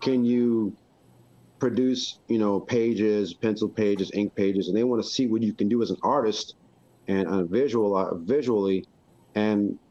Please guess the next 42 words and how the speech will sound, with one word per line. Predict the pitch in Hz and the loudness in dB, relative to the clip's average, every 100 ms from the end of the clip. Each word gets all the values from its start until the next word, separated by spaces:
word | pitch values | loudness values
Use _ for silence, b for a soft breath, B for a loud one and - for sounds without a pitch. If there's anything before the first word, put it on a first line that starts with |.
| _ - | _ -16
that's | 92 92 123 127 - | -10 -2 -2 -2 -2
where | 110 110 | 0 2
I'm | 107 101 | 2 0
leaning | 107 107 104 | 0 0 0
more | 104 101 | 0 -2
towards, | - 101 98 98 - 95 | -2 0 2 0 -4 -4
instead | 95 110 98 | -2 -2 -2
of | 90 | -2
going, | 101 98 95 | -2 0 0
like, | 95 95 - | 0 0 -2
Marvel, | 92 95 92 87 | 0 2 0 0
D | 98 | 0
C, | 92 - 98 95 | -2 -2 0 2
or | 92 95 | 0 0
I | 101 | -2
D | 95 | 0
W, | 95 95 95 92 | 0 2 2 2
or | 90 92 | 0 0
Image, | 92 92 92 | 2 0 0
or | 95 | 0
whoever, | 110 101 90 90 - _ _ _ _ _ _ _ - | 0 0 0 -2 -6 _ _ _ _ _ _ _ -4
because | 139 135 139 | -2 0 2
those | 156 143 | 2 0
guys | 131 120 110 | 0 2 2
are | 98 | 0
established. | - 110 95 90 - - 101 | -2 -4 -4 -4 -6 -6 -2
They've | 104 | 0
got | 113 107 | 0 0
their | - - | -4 -2
artists, | 101 107 107 - 101 | 0 0 -2 -2 0
and | |
a | 104 | 0
lot | 135 | 0
of | 131 | 0
artists | 101 104 - | 0 0 -2
that | 95 | -2
work | 98 - | -2 -2
for | 95 | -2
these | 101 | -2
companies, | 110 123 120 95 90 | -2 -2 0 0 -2
these | 87 | -4
publishers, | - 127 127 - 95 90 - | -4 -2 0 0 -2 -2 -6